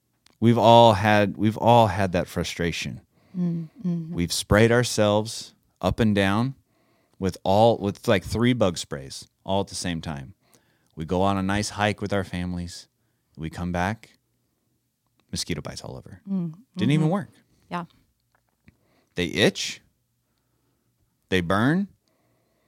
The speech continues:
Speaker 1: Everyone, like, digs their fingernails
Speaker 2: Mm-hmm.
Speaker 1: in to try to get
Speaker 2: Mm-hmm.
Speaker 1: away, but it doesn't work.
Speaker 2: Nope. <laughs>
Speaker 1: No. So, you know, it's, it's a very good, it's a very good question because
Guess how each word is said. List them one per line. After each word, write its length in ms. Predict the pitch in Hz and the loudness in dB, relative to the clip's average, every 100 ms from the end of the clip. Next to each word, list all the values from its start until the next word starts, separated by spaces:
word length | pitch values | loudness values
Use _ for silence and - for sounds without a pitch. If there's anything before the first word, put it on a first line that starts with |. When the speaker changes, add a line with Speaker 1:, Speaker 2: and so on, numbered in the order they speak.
| _ _ _ _ _ | _ _ _ _ _
Speaker 1:
Everyone, 360 | - 101 123 113 | -2 0 2 2
like, 160 | 95 82 | -2 0
digs 220 | 107 110 | -2 0
their 120 | 110 | -2
fingernails 540 | - 131 127 131 131 | 0 0 4 4 4
Speaker 2:
Mm-hmm. 100 | 120 139 | 4 2
Speaker 1:
in 80 | |
to 60 | 123 | 2
try 160 | 127 120 | 4 4
to 60 | |
get 60 | 120 | 4
Speaker 2:
Mm-hmm. 60 | |
Speaker 1:
away, 200 | 117 127 | 4 4
but 60 | 131 | 4
it 80 | 104 | 2
doesn't 240 | 113 120 | 2 2
work. 340 | 113 156 185 175 | 4 4 4 -4
Speaker 2:
Nope. 280 | 170 233 _ | -8 -10 _
<laughs> 240 | 311 - | -4 -2
Speaker 1:
No. 340 | 302 339 453 - 440 - - | 0 2 2 0 -6 -8 -10
So, 400 | - 190 180 165 - - | 4 8 10 8 2 -2
you 120 | 160 | 2
know, 220 | 151 131 | 4 4
it's, 240 | 143 - - | 2 -2 -2
it's 180 | 127 147 | -2 0
a 40 | |
very 220 | 156 175 | 2 2
good, 280 | 135 147 135 - - | 2 0 0 -6 -12
it's 160 | 120 | -2
a 40 | 127 | 4
very 140 | 190 | 6
good 140 | 160 139 | 4 4
question 360 | 165 - 151 | 2 2 0
because 400 | 139 143 139 - | 0 2 2 -2